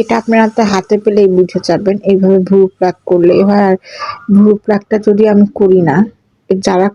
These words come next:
করে তাদের জন্য আর কি এটা ঠিক আছে। উম, আর এদিকে যেটা পিছনে দেখতেছেন, এটা হলো চার্জার পিন। এরপরে এটার সাথে আর একটা, একটা আছে রাউন্ডেড,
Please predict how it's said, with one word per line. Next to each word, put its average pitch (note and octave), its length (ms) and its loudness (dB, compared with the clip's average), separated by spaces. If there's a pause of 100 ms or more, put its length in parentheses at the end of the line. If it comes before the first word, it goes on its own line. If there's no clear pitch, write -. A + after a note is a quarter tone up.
করে F3+ 180 0 (120)
তাদের F3+ 320 -2
জন্য F3+ 180 0 (100)
আর F3+ 100 0
কি - 120 -10
এটা E3+ 120 -2 (120)
ঠিক F#3 120 -6 (100)
আছে। - 160 -4 (680)
উম, F#3+ 120 -2 (200)
আর F#3+ 80 0 (140)
এদিকে G3+ 280 -4 (100)
যেটা G#3 260 0 (600)
পিছনে G#3+ 320 0 (100)
দেখতেছেন, G3 440 0 (120)
এটা G3+ 200 -4
হলো F#3+ 140 2 (140)
চার্জার F#3 460 -2 (140)
পিন। G#3 180 2 (760)
এরপরে G#3+ 280 0 (100)
এটার G#3+ 240 -4
সাথে G#3 200 -4 (160)
আর G#3 80 0 (100)
একটা, G#3+ 260 -8
একটা - 240 -6
আছে G#3 180 -4 (140)
রাউন্ডেড, F#3 480 2